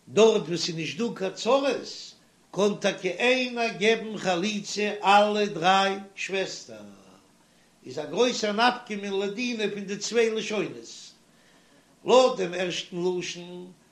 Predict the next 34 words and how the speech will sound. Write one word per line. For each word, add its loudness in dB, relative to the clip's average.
אפילו 2
אויב 0
זיך -4
אליין 0
פאטערן, 0
נאך -4
אויב 0
א 2
ברירה 0
צו -8
געבן, -4
א -4
בעסערע -4
חלוצה, -6
געב -6
איך -6
א -4
בעסערע -6
חלוצה. -14
אבער 4
לויט -2
דעם -8
צווייטן -4
לשון, -4
איז -6
למפתח -2
נפשו, 2
האלט 2
שמואל, 0
וועלכע 2
חלוצה 0
זאל -2
נישט -6
זיין, 0